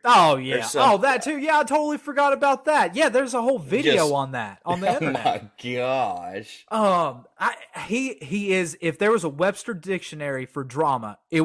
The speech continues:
Speaker 1: it should have Antonio Brown's face right beside the definition. But, I mean, I get it. He wants to talk football. He should have just came out and addressed the media.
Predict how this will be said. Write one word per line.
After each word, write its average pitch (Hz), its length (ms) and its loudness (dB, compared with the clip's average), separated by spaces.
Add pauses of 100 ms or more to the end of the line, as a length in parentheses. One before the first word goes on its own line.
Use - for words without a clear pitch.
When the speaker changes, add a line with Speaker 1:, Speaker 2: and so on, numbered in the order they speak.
(160)
Speaker 1:
it 151 140 0
should 175 220 -4
have 151 460 -2
Antonio 151 480 -6
Brown's 127 420 -4
face - 560 -8
right 135 360 0
beside 127 400 -6
the 113 60 -20
definition. 107 720 -16 (360)
But, 185 220 0
I 185 140 4
mean, 185 320 -6 (600)
I 175 120 2
get 175 160 0
it. 160 120 -2
He 190 120 -4
wants 190 300 0
to 190 60 -12
talk 185 300 0
football. 202 640 2 (220)
He 233 220 0
should 220 260 -4
have 180 100 -2
just 160 300 -6
came 185 260 -6
out 180 240 2
and 156 160 -8
addressed 160 500 0
the 160 100 -8
media. 127 600 -6